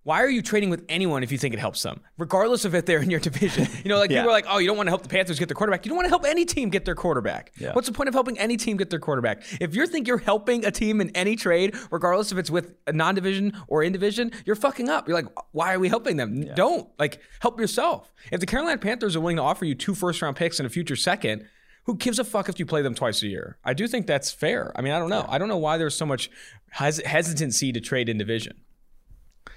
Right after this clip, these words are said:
Speaker 1: All right. Jumping to anonymous
Speaker 2: Fanhood.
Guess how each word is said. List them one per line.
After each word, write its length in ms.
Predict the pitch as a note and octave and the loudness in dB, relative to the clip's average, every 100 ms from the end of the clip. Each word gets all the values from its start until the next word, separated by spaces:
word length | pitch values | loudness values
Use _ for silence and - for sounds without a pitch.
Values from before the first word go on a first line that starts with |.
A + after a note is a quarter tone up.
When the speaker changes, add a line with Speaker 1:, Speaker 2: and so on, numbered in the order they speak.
| - - | -20 -6
Speaker 1:
All 80 | C#3 | 0
right. 160 | A#2 - - - - - | 0 -2 -14 -20 -20 -6
Jumping 300 | E3 E3 D#3 | -4 -2 -2
to 240 | - D3 - | 0 -2 0
anonymous 440 | C3 C3+ C3+ B2 - | 0 0 0 -2 0
Speaker 2:
Fanhood. 340 | G2 G2+ | 0 0